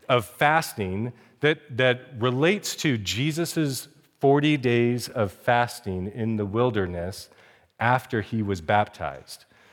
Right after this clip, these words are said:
So Lent is about a time where we identify with the suffering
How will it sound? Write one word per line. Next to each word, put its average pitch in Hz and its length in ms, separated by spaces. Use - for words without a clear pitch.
So 160 180
Lent 180 380
is 139 100
about 135 260
a 131 60
time 131 460
where 113 160
we 131 200
identify 123 680
with 107 300
the 104 80
suffering 165 680